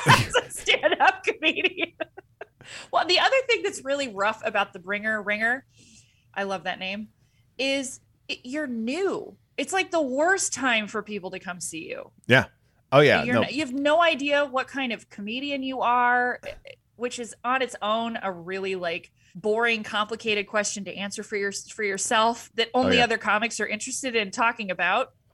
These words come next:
Speaker 2: You ever have
Speaker 1: And
Speaker 2: somebody
Speaker 1: you, you
Speaker 2: young being like, "What do you think of my, like, voice in comedy?" And you're
Speaker 1: Oh,
Speaker 2: like, "You don't have a
Speaker 1: God.
Speaker 2: voice in comedy. You're, you've been doing this for four months. That's not how"
Speaker 1: Yeah. I, well, here's the thing is, like, I haven't been doing stand-up for, like,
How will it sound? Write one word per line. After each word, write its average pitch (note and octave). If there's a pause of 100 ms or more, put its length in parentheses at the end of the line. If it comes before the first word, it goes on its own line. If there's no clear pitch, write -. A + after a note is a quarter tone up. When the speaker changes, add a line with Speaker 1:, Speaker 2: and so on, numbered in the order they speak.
Speaker 2:
You F3
ever F3+
have F3
Speaker 1:
And -
Speaker 2:
somebody D#3
Speaker 1:
you, B2+
you A#2+
Speaker 2:
young B2
being A2+
like, F#2+ (120)
"What E3+
do G#3
you G3+
think E3
of B2
my, A#2+
like, F#2+
voice E2 (440)
in A2+
comedy?" F2
And F#2
you're G2
Speaker 1:
Oh, G2
Speaker 2:
like, G2
"You D3
don't G3
have G3
a -
Speaker 1:
God. -
Speaker 2:
voice G#2+
in F#3+
comedy. G#2+ (360)
You're, A#2+
you've B2
been A#2
doing B2+
this B2
for B2+
four C3
months. D#3 (100)
That's G#2
not A#2
how" A#2
Speaker 1:
Yeah. A3 (320)
I, D#4
well, C#4
here's F#4
the C4
thing F4
is, C4
like, A3
I A#3
haven't C#4
been G#3+
doing F#3
stand-up G#3
for, F3
like, D#3+